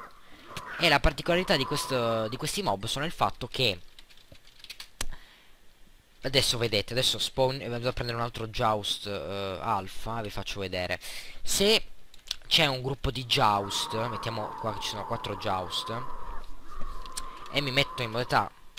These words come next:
zero, ossia in modalità, eh, pacifica, in metà survival, eh, vedete che questi Joust non mi cagano minimamente, ma qualora dovessi spawnare un Joust Alpha,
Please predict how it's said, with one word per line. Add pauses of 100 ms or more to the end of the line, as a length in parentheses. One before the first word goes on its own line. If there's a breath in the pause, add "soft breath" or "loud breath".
(100)
zero,
ossia
in
modalità,
eh, (480 loud breath)
pacifica, (580)
in
metà
survival, (400 loud breath)
eh,
vedete
che
questi
Joust
non
mi
cagano
minimamente,
ma
qualora
dovessi
spawnare
un
Joust
Alpha,